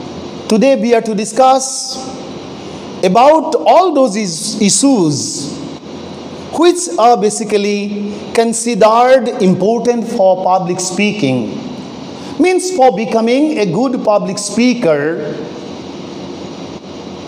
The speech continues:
we are to know some of the most important parameters or aspects, and our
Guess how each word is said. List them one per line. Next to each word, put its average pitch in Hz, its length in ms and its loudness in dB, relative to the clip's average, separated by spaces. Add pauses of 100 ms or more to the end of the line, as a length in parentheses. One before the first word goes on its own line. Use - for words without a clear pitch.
(480)
we 285 140 4
are 311 80 6
to 302 120 2
know 302 280 6
some 277 260 0
of 254 140 2
the 254 80 2
most 262 360 2
important 320 680 2
parameters 262 680 0
or 254 240 4
aspects, 285 600 2
and 240 260 0 (680)
our 339 560 4